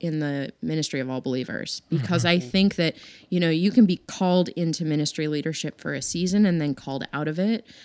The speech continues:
Speaker 1: I watch people in our church context and in a bunch of places where I've served where they've been called into leadership in so many ways that are more powerful, more integrated, more interesting, more whatever than mine. And, um,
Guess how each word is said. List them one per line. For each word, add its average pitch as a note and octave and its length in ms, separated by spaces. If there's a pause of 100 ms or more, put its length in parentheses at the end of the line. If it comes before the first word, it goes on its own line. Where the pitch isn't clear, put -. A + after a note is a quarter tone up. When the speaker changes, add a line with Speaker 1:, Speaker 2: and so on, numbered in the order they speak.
(160)
Speaker 1:
I F3 160
watch E3+ 320
people F3+ 260
in D3 240
our E3+ 220
church - 320
context F#3+ 520
and E3 140
in D3+ 160 (100)
a F3 180
bunch A#3 340
of G#3+ 100
places D#3 400
where D3 120
I've F3 180
served E3 320
where D3 280 (480)
they've G#3+ 180
been C4 120
called A3+ 300
into A#3+ 180
leadership A3+ 500
in F3 140
so G3 220
many A3 180
ways F#3 240
that D#3+ 100
are D#3+ 100
more E3 240
powerful, G3 600
more D#3+ 260
integrated, F#3 640
more C#3+ 220
interesting, F3+ 880
more C#3+ 340 (360)
whatever A3 440
than E3 280
mine. G3+ 460
And, C#3+ 360 (160)
um, D3+ 400